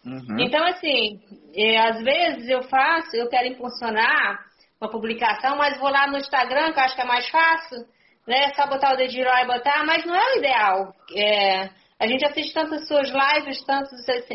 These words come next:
Speaker 2: ensinamentos e não põe, na verdade, não vou ser sincera, não põe em prática.
Speaker 1: Uhum.
Speaker 2: Então, eu não sei, é, de fato, como fazer anúncios, tá?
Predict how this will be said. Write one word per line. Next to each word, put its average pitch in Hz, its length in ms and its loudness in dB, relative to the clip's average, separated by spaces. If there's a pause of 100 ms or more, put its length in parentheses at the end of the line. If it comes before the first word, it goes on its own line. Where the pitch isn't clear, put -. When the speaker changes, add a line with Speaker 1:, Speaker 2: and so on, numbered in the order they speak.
Speaker 2:
ensinamentos 247 640 0
e 320 60 -6
não 320 220 0
põe, 277 300 2
na 269 120 0
verdade, 240 420 0
não 247 160 -6
vou 226 100 -6
ser 214 140 -10
sincera, 247 380 0
não 294 180 -2
põe 269 180 4
em 294 80 -2
prática. - 540 -4
Speaker 1:
Uhum. 127 480 -4
Speaker 2:
Então, 269 540 2
eu 262 120 4
não 302 280 2
sei, 302 600 2 (140)
é, 233 320 2
de 247 220 -2
fato, 359 420 2
como 294 300 0
fazer 254 420 0
anúncios, 214 680 -4
tá? 247 360 2